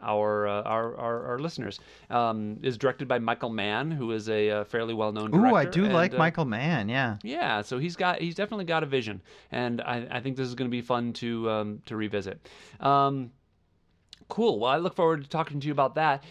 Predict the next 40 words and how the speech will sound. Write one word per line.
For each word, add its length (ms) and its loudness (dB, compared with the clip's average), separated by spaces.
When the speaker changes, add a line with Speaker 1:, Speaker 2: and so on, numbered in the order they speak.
Speaker 1:
Uh, 160 4
before 380 2
we, 340 2
uh, 200 6
wrap 340 2
things 240 -2
up, 160 -2
I 60 2
want 320 2
to 180 2
say 220 -2
hello 240 4
to 100 -6
my 140 2
mom, 420 2
who 320 -2
is, 380 4
uh, 240 4
a, 80 2
a, 480 4
a 0 -
listener, 480 -2
a 100 0
regular 340 0
listener. 380 -2
She, 200 -6
k-, 280 -16
fre- 200 -6
Speaker 2:
Hi, 180 2
Pam. 80 0
Speaker 1:
frequently 340 -2
comments 640 -4
on, 380 0
uh, 40 -2
uh, 400 0
uh, 120 4
Pamela, 540 -2
never 180 -10
Pam. 280 -8
Speaker 2:
Pamela. 360 2